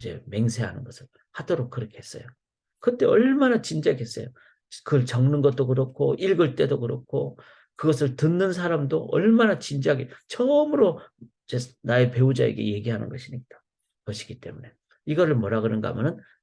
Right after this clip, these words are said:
네데르, 서원, 이 적극적인 약속을 얘기합니다. 그러면 이제 서약, 그러니까, 어, "내가 뭐 이렇게 하기로 하-, 하겠습니다." 여기는 이제 조금 소극적이지만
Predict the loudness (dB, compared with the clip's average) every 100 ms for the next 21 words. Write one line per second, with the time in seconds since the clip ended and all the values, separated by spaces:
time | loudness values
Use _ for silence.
0 | -12 -4 -4 -2 -2 -4 -8 -14 -14 -10
1 | -6 -6 -10 -14 _ _ _ -16 -10 -6
2 | -6 -6 -8 -8 -8 -8 -12 -10 -8 -8
3 | -10 -20 -20 _ _ _ _ _ -18 0
4 | 2 2 2 -2 -2 _ -8 4 6 6
5 | 2 -6 _ -6 -4 -4 -6 -6 -10 -20
6 | -14 -4 -2 0 0 -2 -4 -2 -2 -4
7 | -10 -10 -6 -2 -2 -2 -2 2 4 4
8 | 0 -8 -20 _ _ _ -6 -6 -4 -6
9 | -2 4 4 4 0 0 -8 -20 _ -10
10 | 0 0 0 -8 -8 -2 0 0 2 2
11 | 2 2 0 0 -2 -2 -2